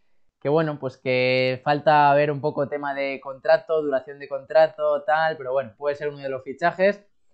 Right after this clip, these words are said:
lo apuntamos y si llega, llegará por supuesto con el cuadro de, de Zozulia. Último minuto, sobre todo aprovechar para despedirme de todos vosotros, para despedirme de toda la gente del Rayo Twitch.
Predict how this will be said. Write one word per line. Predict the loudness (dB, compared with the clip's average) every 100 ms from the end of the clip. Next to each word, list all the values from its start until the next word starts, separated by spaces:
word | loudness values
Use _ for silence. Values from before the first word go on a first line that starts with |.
| _
lo | 0 0
apuntamos | 0 -2 2 2 2 -2 -4 -10 _ _ _ _
y | -6 -6
si | -6 0
llega, | 2 4 4
llegará | 4 2 0
por | -2
supuesto | -6 -6 -4 -4
con | -2
el | -4 -4 -8
cuadro | -2 0 2 0
de, | 0 -2 -8 -8
de | -8
Zozulia. | -8 -12 -12 -12 -12 _ _ _
Último | -4 -4 -4 -4
minuto, | -4 -4 0 0 0 -8 _ -20 -20 _ _ -10
sobre | -6 -2
todo | 0
aprovechar | 0 -2 -2 -2
para | 2 2 0
despedirme | -2 -4 -4 -2 -4
de | -4 -4
todos | -4 -4
vosotros, | -4 -8 -8 -8
para | -4 -6
despedirme | -6 -12 -12 -12
de |
toda | -2 0
la | 0
gente | -4 -12 -12 -6
del | -4 -4 -8 -8
Rayo | -8 -6 -6
Twitch. | 0 0 0